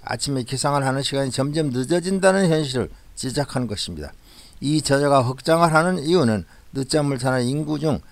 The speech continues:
젊은 층이 점점 많아진다는 현상이었습니다. 저 자신도 박사학위를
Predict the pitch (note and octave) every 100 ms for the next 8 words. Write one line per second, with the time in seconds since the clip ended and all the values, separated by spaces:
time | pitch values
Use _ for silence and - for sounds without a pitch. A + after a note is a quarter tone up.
0 | - - - C3+ F3 F#3+ F#3 F3+ D#3 D3
1 | D3 C#3+ A#2+ B2 A2+ A2 A2 G#2+ G#2+ A2+
2 | A#2 C#3+ G2+ F#2+ - E2 - - - -
3 | - _ - - - - - - - -
4 | - D3 C3+ D3 E3+ E3+ D#3 - - -
5 | B2 E3+ E3+ D#3+ D#3+ D#3+